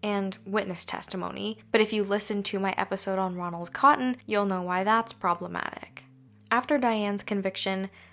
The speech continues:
there was some back and forth between sides in the courtroom, and there exists an affidavit where her defense attorney, Jim Jagger, claimed that there were numerous documents that were withheld from him during discovery,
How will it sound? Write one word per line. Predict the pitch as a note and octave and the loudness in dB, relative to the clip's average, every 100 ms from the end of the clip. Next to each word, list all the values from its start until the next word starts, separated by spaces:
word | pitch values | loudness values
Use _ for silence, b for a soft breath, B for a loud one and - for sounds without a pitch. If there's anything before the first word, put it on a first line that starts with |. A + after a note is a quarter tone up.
| - | -4
there | A3+ A3 | 0 2
was | G#3 G#3+ | 2 0
some | G#3+ G#3+ G#3 | 0 0 4
back | G#3 C4+ | 2 2
and | D4+ | -2
forth | - G#3 G#3 | 0 -2 -2
between | G3+ - G3+ G3 | -6 -4 -2 -2
sides | - F#3 F#3+ | 0 -2 -2
in | G3 | -6
the | F#3+ | -6
courtroom, | - F#3+ G3 F#3+ F#3+ F#3+ - | -2 -2 -2 -4 -4 -6 -6
and | G3+ G3+ G3 G3 - | -4 -2 -4 -6 -4
there | G#3 G#3 | -4 -2
exists | G3+ A3 D4 - | -2 -2 -2 -4
an | B3 A3 | -4 -2
affidavit | G3+ G3 F#3+ G3 F#3 F#3+ F#3 F3+ | -2 -2 -2 -4 -4 -4 -6 -4
where | F#3+ G3+ | -4 -4
her | F#3+ | -6
defense | F#3 F#3+ - - | -8 -6 -6 -4
attorney, | B3 - G#3 G3+ G3+ | -8 -6 -4 -4 -4
Jim | G3 F#3+ F3+ | -4 -6 -4
Jagger, | G#3 G#3+ G#3 G3+ G3+ G3+ | -2 -2 0 0 -2 -6
claimed | - A3+ A3+ D4 - | -8 -4 -4 -4 -4
that | A#3+ | -4
there | A#3 A3 | -2 -4
were | A3 | -4
numerous | G#3+ G3+ G3+ A3+ D4 D4 B3+ | -4 -2 -2 -4 -2 -2 -2
documents | - G3 G3 G3+ F#3+ F#3+ | -4 -4 -4 -6 -6 -6
that | - G3 - _ | -4 -2 -4 _
were | G3+ | -4
withheld | G3 F#3 B3 C#4 - G#3+ A3 | -2 0 -2 0 -2 -2 -4
from | - G3 | -6 -4
him | F#3+ F#3 | -2 -4
during | F3+ F3+ F3 | -6 -8 -6
discovery, | F3 - C4+ C#4 B3 A3+ A3+ | -6 2 2 2 0 -2 -4